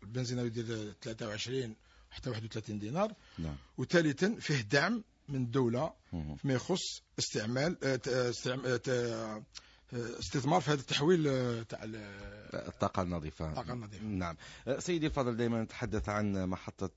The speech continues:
Speaker 2: آه، نفطال، وأنت الرئيس المدير العام لهذه الشركة.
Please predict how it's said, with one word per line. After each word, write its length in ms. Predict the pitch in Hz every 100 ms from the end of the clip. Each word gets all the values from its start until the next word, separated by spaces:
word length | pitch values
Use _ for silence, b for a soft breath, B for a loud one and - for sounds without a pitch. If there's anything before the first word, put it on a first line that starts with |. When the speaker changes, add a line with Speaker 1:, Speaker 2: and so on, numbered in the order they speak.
| -
Speaker 2:
آه، 680 | 92 87 85 82 80 78 78
نفطال، 680 | 80 85 - 90 85 98 110 -
وأنت 220 | 82 80 92
الرئيس 500 | 92 85 85 87 87
المدير 440 | 90 78 90 80
العام 280 | 82 85 87
لهذه 520 | 80 80 78 78 69
الشركة. 560 | - - 80 73 120